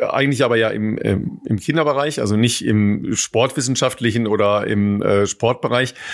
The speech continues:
Aber das hilft natürlich schon mal, ne, wenn man, äh, so ein <laughs> sehr intensives Grundverständnis von physiologischen Vorgängen hat, ähm, und mit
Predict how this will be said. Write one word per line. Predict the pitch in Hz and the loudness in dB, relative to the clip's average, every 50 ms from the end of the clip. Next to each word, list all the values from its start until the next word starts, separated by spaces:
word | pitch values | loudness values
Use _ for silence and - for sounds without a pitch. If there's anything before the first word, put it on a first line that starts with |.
| - - - - - _ | -10 -10 -12 -12 -12 _
Aber | - 104 101 110 110 104 - - - - _ _ _ _ - | -2 0 2 2 2 0 -2 -8 -20 -20 _ _ _ _ -4
das | - 127 120 | -4 -2 2
hilft | - 160 165 160 - | 2 2 2 2 0
natürlich | 143 - - 117 113 - | -2 0 0 0 2 2
schon | - 113 104 | 2 2 2
mal, | 104 104 101 | 2 2 2
ne, | 101 117 135 127 | 2 2 2 2
wenn | 123 | 2
man, | 117 113 117 117 117 113 113 | 2 2 2 2 0 0 0
äh, | 113 113 110 110 113 110 | 0 2 2 4 2 2
so | 104 107 113 | 2 0 0
ein | 113 113 | 0 2
<laughs> | 123 110 127 131 120 110 | 2 2 2 2 0 0
sehr | 104 131 143 143 131 | 0 2 2 2 2
intensives | 135 139 120 - 131 120 113 127 143 131 120 92 | 2 -2 0 0 0 0 2 0 0 0 -2 -2
Grundverständnis | - 107 143 170 160 - 131 123 - 131 127 117 - 131 123 | 0 0 2 2 2 0 0 0 2 0 0 0 0 0 0
von | - - 123 | 0 0 0
physiologischen | 117 - 123 110 113 120 107 113 123 135 135 120 113 113 107 | 0 0 0 0 2 2 2 2 2 2 0 0 -2 -6 -6
Vorgängen | - - 127 127 123 101 101 95 98 90 92 | -2 0 0 2 2 2 0 0 -2 -2 -2
hat, | 113 - - - - - - - - - - - - | -2 -2 -2 -6 -10 -10 -8 -8 -8 -10 -10 -8 -4
ähm, | 104 104 107 107 107 - | 0 0 0 0 0 0
und | 117 113 107 95 - - | 0 0 0 0 -2 0
mit | 120 117 117 117 - - - | 0 0 0 0 -4 -6 -6